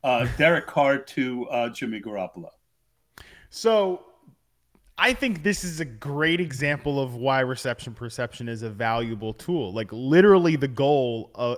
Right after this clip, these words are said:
Speaker 2: is to isolate the wide receiver from surrounding variables.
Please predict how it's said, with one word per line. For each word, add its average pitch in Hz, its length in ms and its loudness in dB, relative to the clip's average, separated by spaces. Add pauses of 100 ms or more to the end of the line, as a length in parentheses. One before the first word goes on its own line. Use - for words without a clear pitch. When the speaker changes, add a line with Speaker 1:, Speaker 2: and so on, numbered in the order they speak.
Speaker 2:
is 123 220 -6
to 120 360 -4 (400)
isolate 175 580 2
the 170 120 2
wide 143 260 4
receiver 120 560 -4
from 117 300 -8
surrounding 113 680 -6
variables. 98 840 -6